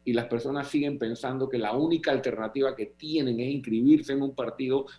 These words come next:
para tener derecho a trabajar, no habrá solución para este país. Quedaremos el cien por ciento ignorantes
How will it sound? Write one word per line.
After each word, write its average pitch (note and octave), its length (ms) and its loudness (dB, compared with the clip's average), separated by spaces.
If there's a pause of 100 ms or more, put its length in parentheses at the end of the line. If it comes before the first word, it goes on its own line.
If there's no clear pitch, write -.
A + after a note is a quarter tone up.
para A#2+ 260 2
tener D3+ 400 4
derecho D#3+ 540 6
a C#3+ 80 6
trabajar, A#2 760 6 (1080)
no D3+ 340 10
habrá D3 280 10
solución C#3+ 640 8
para G2 220 0
este G#2 200 0
país. E2 520 -4 (260)
Quedaremos C#3 580 6 (120)
el B2 160 6
cien E3+ 320 6
por C#3+ 160 4
ciento D3 360 4
ignorantes B2 680 4